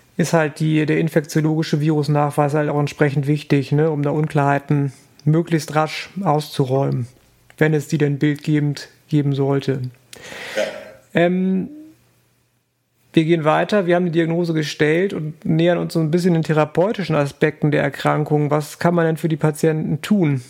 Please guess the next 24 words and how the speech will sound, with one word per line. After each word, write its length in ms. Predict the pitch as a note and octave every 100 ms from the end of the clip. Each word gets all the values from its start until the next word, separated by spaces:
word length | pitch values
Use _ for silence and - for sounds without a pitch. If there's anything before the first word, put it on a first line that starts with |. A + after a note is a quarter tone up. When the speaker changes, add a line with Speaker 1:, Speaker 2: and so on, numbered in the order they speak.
| - - - _ _ _ _ - D#3
Speaker 2:
Ja, 180 | - A#2
wenn 120 | C3
du 60 | C3
mich 180 | B2 B2
jetzt 220 | A2 -
fragst, 580 | - A2 B2 - - -
welche 480 | A2 A2 A2+ A2
Therapieoptionen 880 | - A2 G2 - C#3+ A2 - A#2+ A2
es 120 | A2
gibt, 280 | B2 B2 -
gibt's 260 | A#2 A#2 -
eine 80 | G#2
zugelassene 640 | - D3+ A2+ G#2 - G2+
Therapie, 540 | - G#2 G2 - A#2
dann 140 | A#2 G2
kann 180 | A2+ G#2+
ich 80 |
die 280 | - G#2+ G#2+ -
Frage 340 | G#2 G2+ G#2
sehr 200 | G2+ G#2+
knapp 460 | G#2+ - G#2 G#2 -
mit 280 | G#2+ G#2 - _ _ -
Nein 580 | F#2+ A2 G#2 - - -
beantworten. 800 | - E2 D#2+ E2 D#2+ D#2+ D#2+